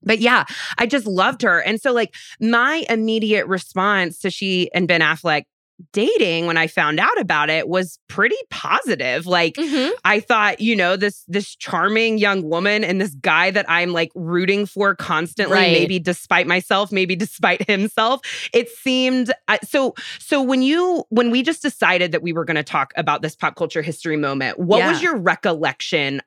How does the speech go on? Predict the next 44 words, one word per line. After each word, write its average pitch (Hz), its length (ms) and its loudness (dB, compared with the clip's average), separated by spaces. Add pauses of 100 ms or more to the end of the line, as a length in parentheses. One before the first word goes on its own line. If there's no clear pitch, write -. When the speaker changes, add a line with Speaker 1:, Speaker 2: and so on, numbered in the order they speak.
Speaker 1:
of 151 340 0
this 139 420 -6
relationship? 135 840 -6
Did 165 200 0
you 208 160 4
have, 220 440 2 (340)
because, 254 260 2
you 269 80 4
know, 247 120 4
it 214 180 2
was 226 220 0
not 226 300 2
that 262 180 -2
long 165 260 0
ago. 127 300 -2
Speaker 2:
It 156 120 4
Speaker 1:
We'll 226 140 4
get 381 120 4
to - 40 -2
the 220 120 2
Speaker 2:
wasn't. - 60 -4
Speaker 1:
timeline 180 540 0
soon, 143 340 0
but 143 120 0
it 147 80 -2
started 185 480 0
in 160 240 0 (100)
March 175 480 0
twenty 214 320 0
twenty. 156 600 0
<laughs> 185 60 -10 (220)
You 262 140 2
may 214 140 4
have 196 140 0
heard 180 180 2
of 156 100 -2
it, 160 220 0 (220)
Speaker 2:
Right. 254 100 6
Speaker 1:
um, 226 420 4
which 233 220 0
in 254 240 2
many 302 260 2
<laughs> - 0 -
ways 240 460 0